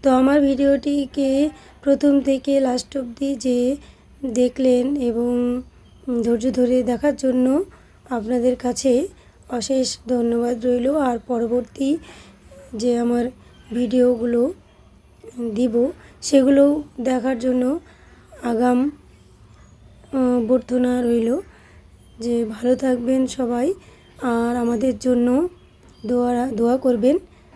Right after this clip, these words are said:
যেন আমরাও ভালো থাকি আর আপনারাও ভীষণ ভালো থাকবেন।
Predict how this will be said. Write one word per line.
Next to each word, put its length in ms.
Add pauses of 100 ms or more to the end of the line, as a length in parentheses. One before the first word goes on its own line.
(120)
যেন 240 (720)
আমরাও 300
ভালো 240
থাকি 340 (840)
আর 380 (880)
আপনারাও 460 (560)
ভীষণ 340 (100)
ভালো 220
থাকবেন। 400